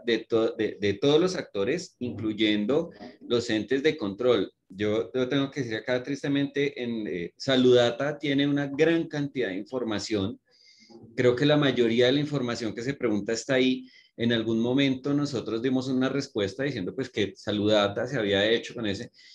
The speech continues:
y lastimosamente un ente de control nos respondió por escrito diciendo que ellos tenían muy poco tiempo para estar revisando esa información, que les agradec-, que nos agradecían que le contestáramos puntualmente lo que nos estaban preguntando.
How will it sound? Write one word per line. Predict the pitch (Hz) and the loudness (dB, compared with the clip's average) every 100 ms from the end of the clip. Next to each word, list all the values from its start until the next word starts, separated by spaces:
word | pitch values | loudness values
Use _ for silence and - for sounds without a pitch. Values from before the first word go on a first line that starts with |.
| - - | -20 -2
y | 127 | 2
lastimosamente | 123 120 123 110 107 127 147 143 | 4 2 2 0 0 0 0 0
un | 147 | 0
ente | 143 147 | 0 -2
de | 139 | -6
control | 143 95 101 98 | -6 -4 -2 0
nos | 120 | -2
respondió | 131 - 107 98 95 95 | -4 -4 -4 0 -2 2
por | 127 | 0
escrito | 127 - 101 101 | 0 -2 -4 -2
diciendo | 117 127 101 | -2 -2 -4
que | 101 | -4
ellos | 107 113 - | -4 -4 -2
tenían | 110 98 104 | 0 2 4
muy | 139 156 156 | 4 2 0
poco | 156 156 151 | -2 -2 -2
tiempo | 117 104 101 143 | 0 0 -4 -6
para | 135 117 | -4 -4
estar | - 98 95 | -4 -4 -2
revisando | 110 117 - 101 95 101 113 92 _ - - | -4 -4 -2 0 0 2 0 -2 _ -20 -2
esa | 123 123 | 0 0
información, | 131 151 143 151 156 147 147 | 0 -2 0 0 2 0 0
que | 147 135 | -2 -2
les | 120 113 | -2 -2
agradec-, | 104 101 95 95 - | -2 0 0 -2 -2
que | 123 | -2
nos | 110 113 | -2 -2
agradecían | 107 98 92 107 - | 0 0 0 -4 -6
que | |
le | 127 123 | -6 -4
contestáramos | 123 110 101 104 98 113 - | -8 -12 -4 -2 0 -2 -6
puntualmente | 113 101 101 95 104 104 113 | -10 -4 0 2 0 -2 -6
lo | 113 | -6
que | 107 | -6
nos | |
estaban | 90 92 90 | -6 -6 -6
preguntando. | 123 117 120 127 135 80 | -6 -8 -8 -2 -2 -2